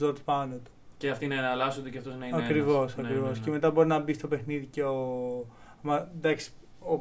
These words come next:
Speaker 1: Beverly δεν ξέρω αν μπορεί να ακολουθήσει τον Λούκα μέχρι τέλους.
Speaker 2: Ε, δεν ξέρω αν μπορεί να τον ακολουθήσει μέχρι τέλους, μπορεί σίγουρα να τον εκνευρίσει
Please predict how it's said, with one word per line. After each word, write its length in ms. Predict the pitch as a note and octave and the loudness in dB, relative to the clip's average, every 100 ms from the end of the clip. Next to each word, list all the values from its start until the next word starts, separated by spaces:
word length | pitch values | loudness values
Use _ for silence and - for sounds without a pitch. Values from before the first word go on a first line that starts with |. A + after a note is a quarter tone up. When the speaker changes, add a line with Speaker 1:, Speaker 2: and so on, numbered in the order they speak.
| B2 | 8
Speaker 1:
Beverly 560 | D#3+ D#3 D#3 D3+ D3+ D3 | 10 10 8 6 2 0
δεν 140 | D3+ | -2
ξέρω 640 | B2+ D#3 C#3+ C3 A#2+ B2 B2+ | 2 4 6 4 4 2 -2
αν 80 | |
μπορεί 220 | B2+ C3 B2+ | -2 -2 -2
να 80 | |
ακολουθήσει 500 | B2+ B2 A#2+ - B2 | -4 -4 -6 -8 -12
τον 200 | - B2 B2 | -6 -6 -6
Λούκα 280 | B2 B2 | -10 -10
μέχρι 240 | B2 B2+ A#2 | -10 -10 -12
τέλους. 400 | - B2 B2 C#3 - | -8 -6 -6 -10 -10
Speaker 2:
Ε, 800 | C#3 C3 B2+ B2 B2 A#2+ A#2+ - A#2 | -4 0 2 2 2 2 -2 -6 -8
δεν 160 | C#3+ D3 | -6 -4
ξέρω 280 | D3+ E3+ | 4 4
αν 60 | E3 | 4
μπορεί 140 | D#3+ D#3 | 2 2
να 60 | |
τον 100 | D3+ | 0
ακολουθήσει 380 | C3+ C3+ C3 C#3 | -4 -6 -8 -8
μέχρι 160 | C3+ - | -10 -6
τέλους, 240 | C#3+ D3 | -4 -4
μπορεί 180 | C#3+ D3 | -4 -4
σίγουρα 200 | D3 D#3 | -4 -6
να 40 | |
τον 100 | D3+ | -4
εκνευρίσει 540 | C#3 C#3 B2+ B2+ B2 | -8 -10 -8 -8 -8